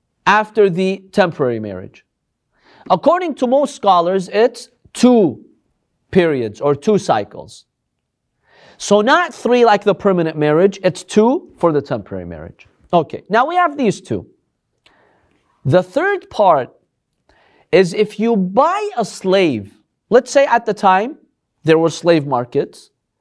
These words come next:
Remember, we talked about Islam and slavery and how Islam abolished slavery or encouraged people to free slaves, but we're just now talking about the technical law. If you would go to a slave market and a man would buy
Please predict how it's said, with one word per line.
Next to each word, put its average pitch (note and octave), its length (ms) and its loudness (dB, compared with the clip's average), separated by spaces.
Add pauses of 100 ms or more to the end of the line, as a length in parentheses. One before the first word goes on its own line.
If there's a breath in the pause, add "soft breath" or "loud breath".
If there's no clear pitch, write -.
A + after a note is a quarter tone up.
(440)
Remember, C4 300 0
we C4 80 0
talked C#4+ 300 0
about G#3 340 2
Islam F3+ 460 0
and D3 100 -4
slavery E3 420 0
and D3+ 120 -2
how D3 180 2
Islam D3+ 380 0
abolished F#3 460 0
slavery C#3 500 -2
or B2+ 160 -2
encouraged G3+ 420 0
people F3 220 -4
to D3+ 140 -6
free C#3+ 200 -4
slaves, C3 400 -2 (240 loud breath)
but B3 80 2
we're C#4+ 80 2
just D4+ 220 0
now C#4 100 2
talking A#3+ 340 -2
about G3+ 200 0
the F3 60 -6
technical C3+ 520 -2
law. G2 240 -4 (720 loud breath)
If F3+ 140 0
you B3+ 100 2
would C4 140 0
go F#4+ 120 2
to D#4 180 0
a C4 40 2
slave B3 380 0
market C3+ 480 0
and G3+ 100 2
a A3 80 4
man D4 320 0
would F#3 220 2
buy G#3+ 380 0